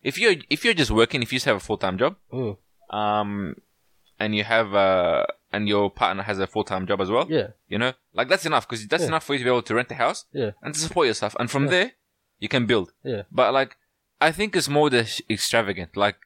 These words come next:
Speaker 2: Yeah.
Speaker 1: you know, like having a big wedding and
Speaker 2: Yeah.
Speaker 1: going on a honeymoon.
Speaker 2: Yeah,
Speaker 1: and
Speaker 2: but
Speaker 1: then,
Speaker 2: you can even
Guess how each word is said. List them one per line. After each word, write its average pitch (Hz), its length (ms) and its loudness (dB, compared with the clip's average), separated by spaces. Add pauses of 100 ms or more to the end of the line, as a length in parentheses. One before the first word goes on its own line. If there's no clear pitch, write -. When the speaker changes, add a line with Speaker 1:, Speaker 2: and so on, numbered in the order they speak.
(100)
Speaker 2:
Yeah. 110 200 -10
Speaker 1:
you 107 100 -4
know, 117 160 2
like 107 180 2
having 131 240 -2
a 98 60 -6
big 90 240 -4
wedding 87 420 -2
and 90 120 -4
Speaker 2:
Yeah. 104 200 0
Speaker 1:
going 117 220 0
on 98 100 0
a 98 40 0
honeymoon. 90 560 -4
Speaker 2:
Yeah, 202 80 4
Speaker 1:
and - 80 2
Speaker 2:
but 165 60 2
Speaker 1:
then, 180 80 2
Speaker 2:
you 196 60 -2
can 208 280 0
even 185 160 2